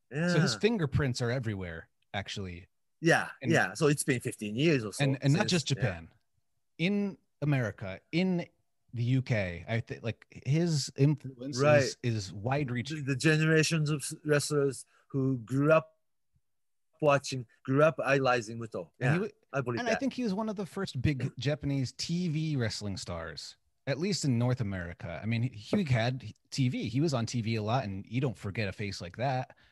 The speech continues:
Speaker 1: I mean, it's pretty memorable, especially if you're a child.
Speaker 2: Right, right.
Speaker 1: So
Speaker 2: Right, right. It's a little different era too, you know,
Speaker 1: Mm.
Speaker 2: 'cause back in nineteen sixty-four, Giant Baba headlined Madison Square Garden against Bruno Sammartino,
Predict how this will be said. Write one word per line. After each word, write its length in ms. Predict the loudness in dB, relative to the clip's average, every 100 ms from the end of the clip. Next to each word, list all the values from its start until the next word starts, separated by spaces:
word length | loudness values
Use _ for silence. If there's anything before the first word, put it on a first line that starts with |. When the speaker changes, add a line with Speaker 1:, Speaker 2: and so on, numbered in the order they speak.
| _
Speaker 1:
I 40 | -6
mean, 100 | -6
it's 80 | -2
pretty 160 | -2
memorable, 480 | -2 -4 -6 -8 -14 -12
especially 300 | -8 -6 -6
if 80 |
you're 120 | -10 -14
a 40 | -14
child. 180 | -12 -10
Speaker 2:
Right, 260 | 0 2 2 -2 -6
right. 200 | -2 -2 -2 _ _ _ _ _
Speaker 1:
So 60 | -20 -20 -2
Speaker 2:
Right, 300 | 2 4 6
right. 140 | 4
It's 120 | 2
a 40 | 0
little 280 | 0 0
different 380 | 4 4 4 2 4
era 300 | 6 6 6
too, 200 | 4 2
you 80 | 2
know, 180 | -2 -2
Speaker 1:
Mm. 240 | 0 0
Speaker 2:
'cause 180 | 0 -2 -4 _ -20 0
back 360 | 4 4 2 2
in 180 | 4 6
nineteen 480 | 6 4 2 0
sixty-four, 880 | 0 -2 -4 0 2 2 4 4 4 0 _ _ -6
Giant 420 | 2 4 6 4
Baba 280 | 4 4 4
headlined 560 | 4 4 4 2 2 -2
Madison 420 | 0 0 2 -2
Square 360 | -4 0 4 4
Garden 300 | 6 4 2
against 300 | -4 -6 -6
Bruno 200 | -4 -2
Sammartino, 640 | -2 -4 -4 0 4 4